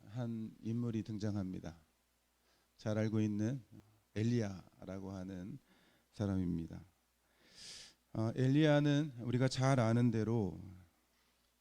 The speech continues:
가장 악렬하고 악독했던 왕 아합과 그리고 그 뒤에서 실질적인 권력을 휘둘렀던 이세벨 앞에서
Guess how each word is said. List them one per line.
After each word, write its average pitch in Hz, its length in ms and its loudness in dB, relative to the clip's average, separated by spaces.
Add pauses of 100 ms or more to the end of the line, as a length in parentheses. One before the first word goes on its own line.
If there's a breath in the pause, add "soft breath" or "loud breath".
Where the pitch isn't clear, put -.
가장 131 760 -2 (100)
악렬하고 113 960 -2 (800)
악독했던 104 1160 -6
왕 90 300 -8 (680)
아합과 92 1160 -12 (1300 loud breath)
그리고 110 540 -4
그 127 220 0
뒤에서 127 360 2
실질적인 135 840 0
권력을 120 680 2
휘둘렀던 113 880 -4 (380)
이세벨 123 560 -4
앞에서 98 760 -14